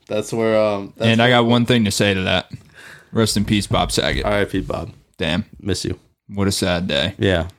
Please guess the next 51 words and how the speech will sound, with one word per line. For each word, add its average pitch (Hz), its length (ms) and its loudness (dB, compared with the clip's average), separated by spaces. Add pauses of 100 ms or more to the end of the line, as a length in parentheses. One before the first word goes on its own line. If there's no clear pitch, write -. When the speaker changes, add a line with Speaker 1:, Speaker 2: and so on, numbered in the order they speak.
(100)
Speaker 1:
Um, 95 100 -6
Speaker 2:
Probably 151 460 2
Speaker 1:
that's 101 120 -2
why 135 120 0
I 127 40 0
wanted 120 200 0
to 107 60 -2
go 98 140 0
there 87 140 -4
too. - 140 -10
Speaker 2:
Amer-, 131 400 2
like, 127 220 2
literally 151 320 2
when 143 120 0
you 135 120 2
say 139 220 0
America's 120 480 0
family, 95 420 -8 (180)
right? 113 220 0
That's 117 240 -2
where 120 140 -2
we 107 120 -2
end 98 180 -6
this. 98 220 -10
John 120 220 0
Speaker 1:
Yeah. 123 60 0
Speaker 2:
Stamos. 117 840 0
Speaker 1:
That, 117 260 -4
that 120 120 0
Speaker 2:
There 117 120 4
Speaker 1:
was 113 100 2
Speaker 2:
was, 110 220 -4
uh, 107 260 2
who's, 127 380 -4
who's 139 240 0
Joey 127 220 2
Gladstone? 117 500 0
What's 113 120 -4
his 120 120 -6
real 117 160 0
name? 117 240 0
Speaker 1:
Oh 110 300 -2
man, 95 360 -4
I 101 140 -4
would 104 100 -4
have 92 120 -10
to 98 60 -14
look 98 240 -12
that 95 200 -12
up. 101 260 -14
Speaker 2:
Please, 101 480 -4